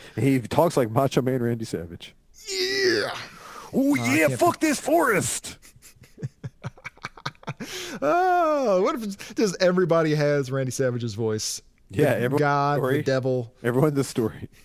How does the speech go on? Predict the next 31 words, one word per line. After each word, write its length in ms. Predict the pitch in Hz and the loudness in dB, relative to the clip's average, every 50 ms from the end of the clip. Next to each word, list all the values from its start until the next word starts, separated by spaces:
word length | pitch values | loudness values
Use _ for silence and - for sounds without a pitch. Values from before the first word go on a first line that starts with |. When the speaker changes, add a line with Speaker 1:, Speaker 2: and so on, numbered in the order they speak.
| _ _ - | _ _ -10
Speaker 1:
They 80 | - 113 | -4 -2
all 160 | 107 113 120 | 0 0 0
talk 240 | - - 143 120 - | 2 2 0 0 2
like 120 | 123 120 113 | 0 -2 0
Speaker 2:
Yes. 40 | 120 | 2
Speaker 1:
Macho 260 | 113 113 - - 117 | 0 0 0 0 -2
Man 180 | 107 104 104 107 | -2 -2 -2 -2
Randy 200 | 107 107 104 101 | -4 -6 -6 -8
Savage. 520 | - - 107 101 98 95 101 - - - - - - - - - - - - 135 | -4 -2 -2 -2 -2 -2 -4 -8 -12 -20 -20 -20 -10 -6 -6 -6 -6 -4 -8 -8
Speaker 2:
<laughs> 480 | - - - 139 - 220 262 - - - | -8 -6 -8 -8 -8 -8 -14 -10 -4 0
Speaker 1:
I 60 | 170 | 2
would 140 | 220 262 214 | 2 4 4
lo-, 300 | 190 165 160 156 156 156 156 | 4 4 4 4 2 2 2
Speaker 2:
Um, 120 | 151 143 139 170 | 0 0 0 2
Speaker 1:
I 40 | |
would 160 | 175 247 233 170 | 2 2 2 2
love 220 | 170 170 175 165 | 2 2 4 2
it 120 | 180 180 151 | 2 0 0
if 120 | 151 - | 0 0
there 80 | - 156 | 0 0
was 80 | 139 127 | 2 2
a 80 | 131 | 0
video 520 | 107 107 123 127 127 123 120 117 113 110 110 | 0 0 0 0 2 2 2 2 2 2 0
of 280 | 101 107 120 113 92 98 | 0 -2 -2 -4 -4 -4
Macho 360 | 107 120 123 123 - - 135 | 0 2 2 2 2 0 -2
Man 200 | 120 120 117 117 | -2 -2 -2 -2
Randy 260 | 113 113 113 110 107 | -2 -2 -4 -4 -4
Savage 340 | - - 113 107 101 104 92 | -4 -2 -2 -2 -2 -2 -4
reading 340 | 104 98 107 104 101 98 92 | -4 -4 -4 -4 -4 -6 -8
to 60 | 92 | -10
children. 460 | 90 - - 101 87 - - 98 101 | -10 -8 -6 -8 -8 -8 -12 -16 -18